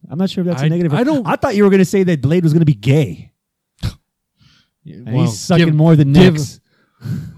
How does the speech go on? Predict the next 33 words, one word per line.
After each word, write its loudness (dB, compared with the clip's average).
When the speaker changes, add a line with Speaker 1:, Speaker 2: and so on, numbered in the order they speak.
Speaker 2:
Well, -2
that -18
actor, -12
he's, -2
he's -2
got, -2
he -2
won 0
an -2
Oscar -4
for -14
<laughs> -10
getting -14
stuff -14
stuck -14
in -10
him. -14
Okay, -20
so, -10
um, -6
<laughs> -16
so 2
anyway, 0
um, 0
yeah, 0
I -4
don't -4
know 2
how -2
I -2
feel -4
about. -8
Uh, -12